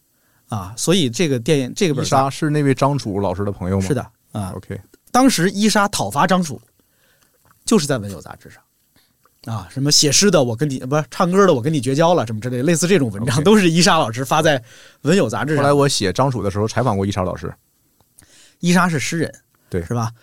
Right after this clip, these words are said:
Speaker 1: 呃，然后呢，当时这本杂志就由于，其实挺受伊莎的影响的。这本杂志里边关注的核心的领域包括足球、摇滚、诗歌。呃，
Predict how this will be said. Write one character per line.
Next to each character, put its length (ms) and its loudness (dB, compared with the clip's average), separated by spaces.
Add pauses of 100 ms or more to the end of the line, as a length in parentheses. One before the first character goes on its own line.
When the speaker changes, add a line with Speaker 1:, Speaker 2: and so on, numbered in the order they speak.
(220)
Speaker 1:
呃， 280 -4
然 180 -2
后 200 2
呢， 120 4
当 160 0
时 80 -2
这 140 2
本 100 -2
杂 200 -6
志 120 2
就 120 0
由 180 0
于， 160 -4
其 160 0
实 100 0
挺 200 -6
受 120 0
伊 140 -2
莎 160 0
的 80 -6
影 140 -12
响 180 -16
的。 80 -20 (400)
这 140 2
本 120 4
杂 200 0
志 160 2
里 100 -4
边 160 -10
关 180 2
注 160 -2
的 160 -6
核 200 -6
心 160 0
的 80 0
领 120 -10
域 140 -6
包 160 0
括 180 -2
足 160 -4
球、 320 -4 (120)
摇 200 -2
滚、 280 -6
诗 240 -6
歌。 200 -8 (960)
呃， 460 -6